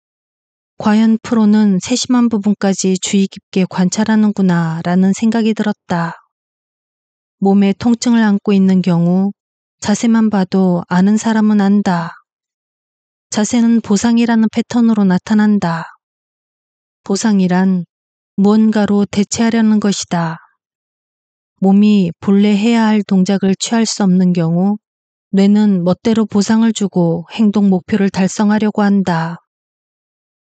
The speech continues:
예를 들어 걸을 때 다리를 제대로 들어 올리기 어려워진 노인이 발을 끌며 걷거나 다리를 옆으로 흔들어 앞으로 내밀며 걷는 경우가 있다.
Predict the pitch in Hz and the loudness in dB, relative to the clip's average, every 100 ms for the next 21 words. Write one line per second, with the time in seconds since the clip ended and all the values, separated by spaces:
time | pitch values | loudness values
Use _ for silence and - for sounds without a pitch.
0 | - 202 202 214 196 190 185 170 175 - | -2 2 2 0 0 2 2 -2 -6 -18
1 | _ - 190 196 - 202 196 185 170 - | _ -4 0 0 0 -2 0 0 -4 -6
2 | 202 196 208 214 - 190 196 185 180 - | -4 0 0 0 0 0 0 2 0 -2
3 | - 202 202 208 196 196 185 185 180 170 | 0 2 2 2 0 0 2 2 0 0
4 | 180 175 170 165 165 180 202 220 - _ | -2 0 0 0 0 0 0 -2 -8 _
5 | _ _ _ - 208 220 - 226 214 208 | _ _ _ -4 -2 -2 0 0 2 0
6 | 190 - 226 202 170 165 170 _ _ _ | -2 -4 -2 0 0 -2 -10 _ _ _
7 | _ _ - 190 202 196 185 180 - 208 | _ _ -4 0 0 2 2 0 -2 0
8 | 190 185 175 175 185 208 - _ 180 175 | 2 2 0 0 -2 -4 -8 _ -6 -4
9 | - 233 220 190 202 214 220 208 196 202 | -2 0 2 2 4 4 2 0 2 2
10 | 208 220 208 202 190 180 - 175 165 165 | 2 2 0 0 -2 -4 -6 -6 -6 -6